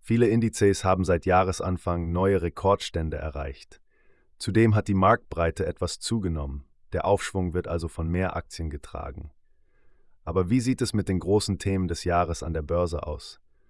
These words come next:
Superwahljahr, K-I-Boom und bevorstehende Zinswende sind hier die Stichwörter. Im aktuellen Investmentblock werfen wir einen Blick auf die Entwicklung an den Kapitalmärkten im ersten Quartal mit einem besonderen Fokus auf drei wichtige Trends in diesem Jahr.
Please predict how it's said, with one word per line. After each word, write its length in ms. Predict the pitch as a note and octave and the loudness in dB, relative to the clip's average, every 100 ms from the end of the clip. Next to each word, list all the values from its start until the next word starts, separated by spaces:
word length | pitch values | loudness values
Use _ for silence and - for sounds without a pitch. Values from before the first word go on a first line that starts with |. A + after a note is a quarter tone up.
| _ _ _ _ | _ _ _ _
Superwahljahr, 920 | - A2 A2 G2 G2+ G2 F#2 F#2 F2+ - | -4 2 4 6 6 6 4 4 0 -4
K-I-Boom 840 | - D#2+ G#2+ G#2 F#2 F#2+ F#2 E2+ - | -6 -4 -2 -2 -2 -2 -2 -6 -10
und 160 | E2 D#2+ | -10 -8
bevorstehende 760 | E2 - G#2 G#2 - F#2+ E2+ D#2+ | -6 2 4 4 -2 -2 -2 -4
Zinswende 760 | - G2 - D#2+ D2+ D2 C#2+ - | -2 -2 -4 -6 -4 -6 -8 -10
sind 260 | - D#2+ | -8 -6
hier 220 | - F2+ | -4 -6
die 100 | D2+ | -4
Stichwörter. 760 | D2+ - E2 - - - - - _ | -8 -8 -10 -8 -12 -12 -16 -18 _
Im 100 | G2+ | 2
aktuellen 480 | G#2+ - B2 A#2+ A#2+ | 4 6 8 8 8
Investmentblock 840 | A2 G#2+ A2+ - G#2 - G2+ - | 6 6 6 2 0 6 4 6
werfen 260 | F#2+ G2 G#2 | 4 4 4
wir 120 | F#2+ | 2
einen 140 | F#2 D#2 | 2 2
Blick 260 | G#2 - | 0 2
auf 120 | F2 | -2
die 120 | - F#2+ | 0 -2
Entwicklung 500 | E2 G2+ - G#2 F2+ | 0 -2 0 -2 0
an 60 | |
den 100 | F2 | -2
Kapitalmärkten 840 | E2 F2+ - F#2 F#2 F#2 F2 - E2+ | -2 -6 -2 2 2 2 0 -2 -6
im 120 | E2 | -2
ersten 340 | F2 - F#2+ | -4 -4 -6
Quartal 480 | - E2+ - F2 E2+ | -4 -6 -2 0 0
mit 160 | E2 E2 | -2 -2
einem 200 | E2+ E2+ | -4 -2
besonderen 460 | E2+ G2+ G2+ G2 | 0 0 2 -2
Fokus 460 | - F2+ - F2 - | -2 -4 -2 -6 -6
auf 140 | - | -10
drei 340 | - E2+ F2 D#2+ | -4 0 0 0
wichtige 420 | G2 - E2 E2 | -4 -4 -6 -6
Trends 380 | - F2 E2 - | -6 -4 -4 -6
in 100 | D2+ | -6
diesem 280 | D2+ D#2 | -6 -6
Jahr. 320 | D#2 C#2+ C#2+ | -6 -6 -10